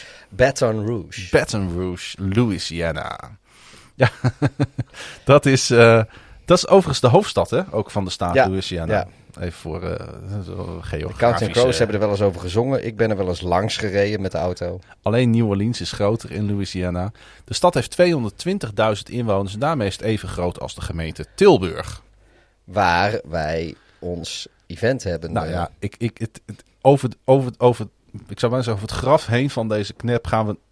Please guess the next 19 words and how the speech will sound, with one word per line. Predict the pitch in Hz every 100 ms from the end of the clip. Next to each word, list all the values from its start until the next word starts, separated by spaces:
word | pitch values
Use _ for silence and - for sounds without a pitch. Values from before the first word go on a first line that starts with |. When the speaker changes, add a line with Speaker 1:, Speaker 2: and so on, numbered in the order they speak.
| _
Speaker 2:
inderdaad | - 110 104 113 -
nog | 117
een | 113
keer | 123
de | 104
promotie | - 104 107 139 - 113
maken | 104 104 110
voor | - 107
ons | 101 95 -
N | 123 123
F | 110
L |
op | 104 95
woensdag | 113 135 113 101
event | 110 110 113 - _ - - - - - _
in | 127 123
Tilburg | 120 113 120 113 131 - -
op, | 104 - 98
eh, | 90 87